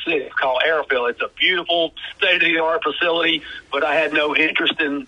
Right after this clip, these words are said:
that being in the book. I wanted to, uh,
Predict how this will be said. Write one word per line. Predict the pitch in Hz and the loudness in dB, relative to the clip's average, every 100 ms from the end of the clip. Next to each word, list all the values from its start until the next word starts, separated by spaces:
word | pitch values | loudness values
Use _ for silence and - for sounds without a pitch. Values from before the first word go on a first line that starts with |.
| _ | _
that | 151 165 151 - | 2 2 2 0
being | 151 151 147 | 2 2 2
in | 143 131 | 0 -2
the | |
book. | - 160 147 135 | -2 -2 0 0
I | 127 139 | -2 0
wanted | 147 156 151 127 | 0 0 0 0
to, | 131 - - - - - | -2 -4 -10 -12 -14 -4
uh, | 127 113 | 0 0